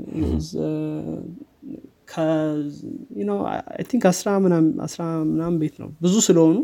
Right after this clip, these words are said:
Speaker 2: ደስ
Speaker 1: እ። ያ፣ ያ፣
Speaker 2: ጥሩ፣
Speaker 1: ብዙ
Speaker 2: ጥሩ
Speaker 1: ናቸው።
Speaker 2: ፖይንት ነው። አዎ። ስለዚህ፣ አም፣ እና እንትን ኮንትሪቢዩተር ነኝ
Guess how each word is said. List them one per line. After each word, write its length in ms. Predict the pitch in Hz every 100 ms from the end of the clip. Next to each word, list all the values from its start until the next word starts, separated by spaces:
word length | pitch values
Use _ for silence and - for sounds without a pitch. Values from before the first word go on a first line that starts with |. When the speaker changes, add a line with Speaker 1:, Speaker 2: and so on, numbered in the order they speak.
| - 202
Speaker 2:
ደስ 240 | 156 151 -
Speaker 1:
እ። 100 | 90 73 69 - - - _
ያ፣ 100 | 101 92
ያ፣ 120 | 82 127
Speaker 2:
ጥሩ፣ 180 | 110 165
Speaker 1:
ብዙ 160 | 165 156
Speaker 2:
ጥሩ 220 | 85 156
Speaker 1:
ናቸው። 180 | 160 160
Speaker 2:
ፖይንት 300 | 156 - -
ነው። 140 | - 127 -
አዎ። 200 | 127 123 - _ - - _
ስለዚህ፣ 480 | - 139 147 143 196 - - -
አም፣ 340 | 143 147 143 135 - -
እና 140 | 147 170 175 - - - - _ _ _ _ _ _ -
እንትን 260 | 165 175 165
ኮንትሪቢዩተር 560 | 165 160 165 156 156
ነኝ 140 | 151